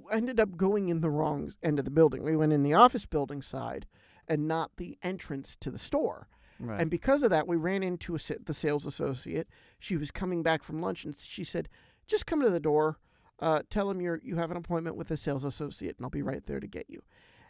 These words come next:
Speaker 1: I said, "Okay." So about five minutes later, we're there, and she comes and gets us. Had we had to wait in a long line, I would have said, "Mom," I said, I would have called her. I said, "I love you, but we don't have time to wait in this. This is
Speaker 2: Right.
Speaker 1: ridiculous.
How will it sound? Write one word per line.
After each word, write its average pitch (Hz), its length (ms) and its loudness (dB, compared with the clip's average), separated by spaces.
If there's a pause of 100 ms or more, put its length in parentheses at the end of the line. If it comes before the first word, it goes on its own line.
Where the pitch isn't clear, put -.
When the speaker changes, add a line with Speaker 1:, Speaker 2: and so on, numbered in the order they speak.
(120)
Speaker 1:
I 147 100 2
said, 190 160 -2
"Okay." 196 320 4 (1500)
So - 120 0
about 254 200 4
five 214 180 8
minutes 185 260 -2
later, 147 220 0
we're 147 120 -2
there, 131 220 -4
and 135 100 -10
she - 100 -12
comes - 260 -10
and - 100 -8
gets - 220 -8
us. - 160 -4 (540)
Had 220 200 6
we 233 120 -2
had 214 120 0
to 175 60 -2
wait 190 180 -2
in - 60 -10
a 143 60 -2
long 160 280 -2
line, 160 260 -2
I 160 80 -6
would 160 140 -6
have 139 60 -6
said, - 200 -8
"Mom," 143 320 -2
I - 80 -10
said, 131 260 -8 (380)
I - 80 -8
would 143 80 -4
have 143 80 -6
called 135 140 -4
her. 139 60 -2
I 135 40 -2
said, - 280 -10
"I 147 60 -2
love 147 220 0
you, 151 180 0
but - 220 -8
we 156 100 -8
don't 131 180 -6
have - 120 -8
time - 220 -8
to - 60 -12
wait - 240 -10
in - 60 -14
this. - 140 -12
This 143 220 -6
is 123 100 0
Speaker 2:
Right. 117 100 -2
Speaker 1:
ridiculous. 113 500 -8